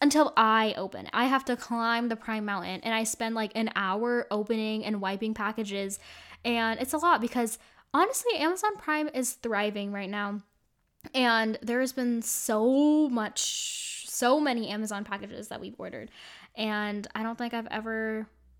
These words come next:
ordered this many Amazon packages in my life. And I have to open all of them for my entire family. So that's Prime Mountain right there.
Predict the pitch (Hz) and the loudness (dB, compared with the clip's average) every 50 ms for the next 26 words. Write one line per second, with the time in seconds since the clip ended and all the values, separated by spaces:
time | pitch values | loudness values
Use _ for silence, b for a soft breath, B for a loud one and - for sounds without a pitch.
0 | _ _ _ _ _ _ _ 233 233 233 233 226 220 240 233 - 233 226 220 226 | _ _ _ _ _ _ _ -4 -2 -2 -2 -2 -4 -6 -6 -6 -6 -6 -6 -6
1 | 220 - 226 240 240 240 254 233 226 220 214 214 226 226 220 220 233 240 240 233 | -6 -6 -6 -6 -4 -4 -4 -6 -4 -6 -8 -8 -8 -8 -8 -6 -6 -6 -4 -4
2 | 254 339 311 - - - - - _ _ _ _ _ _ _ _ _ _ _ _ | -6 -6 -8 -10 -14 -20 -20 -20 _ _ _ _ _ _ _ _ _ _ _ _
3 | - - 240 247 240 233 233 226 220 - 233 240 247 233 - - - 202 208 - | -10 -4 -2 0 0 0 0 0 2 2 2 2 2 0 -2 -4 -6 -6 -6 -6
4 | 190 185 147 107 104 - - - 80 - - - 233 233 226 214 214 208 214 247 | -8 -8 -8 -8 -12 -12 -14 -16 -14 -14 -12 -8 -6 -4 -4 -4 -4 -6 -6 -8
5 | - - 226 - - - 190 202 - - - B B B B B B B B - | -8 -10 -10 -12 -12 -12 -12 -12 -12 -14 -16 B B B B B B B B -4
6 | - - - 254 233 226 226 226 214 233 247 262 254 - - - 226 214 214 214 | 0 2 4 6 6 6 6 4 6 6 6 6 4 0 -4 -4 -4 -2 -2 -2
7 | 208 - - 185 190 190 190 - - 208 208 202 196 196 190 | -4 -4 -6 -8 -8 -8 -8 -6 -4 -4 -2 -2 -2 -2 -4